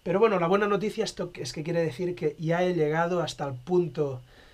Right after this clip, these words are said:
más lejano al que llegué en esa Madrid-Lisboa, también la del año pasado, que a pocos kilómetros de aquí me quedé fuera de tiempo, así que yo creo que, no creo que esté superado, porque está,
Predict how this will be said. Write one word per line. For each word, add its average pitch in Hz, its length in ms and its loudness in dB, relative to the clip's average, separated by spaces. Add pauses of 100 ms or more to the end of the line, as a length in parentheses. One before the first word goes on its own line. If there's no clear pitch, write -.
(200)
más 160 920 -2
lejano 165 500 0
al 143 100 -2
que 147 140 -4
llegué 147 300 -2
en 147 100 -4
esa 143 180 -8
Madrid-Lisboa, 139 760 -2
también 151 280 0
la 147 80 0
del 143 100 -2
año 147 180 -4
pasado, 147 280 -10
que 131 120 -10
a 123 60 -6
pocos 147 240 -10
kilómetros 135 400 -10
de 139 80 -8
aquí 131 240 -8 (360)
me 143 100 -10
quedé 139 180 -6
fuera 135 220 -6
de 131 120 -6
tiempo, 170 440 -6 (540)
así 139 420 -8
que 131 720 -8
yo 139 160 -12
creo 139 360 -12
que, 127 520 -8 (1200)
no 131 100 -12
creo 120 160 -4
que 123 60 -4
esté 123 140 -8
superado, 123 380 -6
porque 123 220 -8
está, 131 180 -14